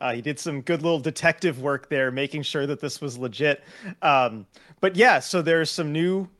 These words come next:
confirmed jersey numbers from Kraken players, and I guess we'll start with the one that kinda headlines it all. Shane Wright will be number fifty-one. <gasps> Uh, that's,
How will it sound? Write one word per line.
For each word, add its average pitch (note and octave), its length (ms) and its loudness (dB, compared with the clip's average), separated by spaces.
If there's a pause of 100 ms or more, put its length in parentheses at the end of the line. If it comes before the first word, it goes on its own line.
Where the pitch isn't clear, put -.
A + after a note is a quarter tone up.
confirmed F3 400 0
jersey D#3+ 360 -2
numbers D3 360 -2
from D3+ 160 -10
Kraken D3 420 -2
players, C3 600 -4 (360)
and C3 480 -2 (340)
I C#3 60 -4
guess C3 200 -4
we'll D3 80 -8
start F3+ 320 2
with D#3 140 -4
the E3 60 -4
one D3+ 160 0
that C#3 80 -6
kinda D#3 240 -2
headlines C#3 540 -2
it B2 80 -4
all. A#2+ 320 -2 (260)
Shane F3+ 400 -2
Wright D#3+ 340 2 (120)
will D3+ 160 0
be D#3 180 -4
number D#3+ 320 0
fifty-one. D#3 840 -2
<gasps> F#3+ 40 -14 (360)
Uh, B2+ 240 2
that's, B2+ 360 -4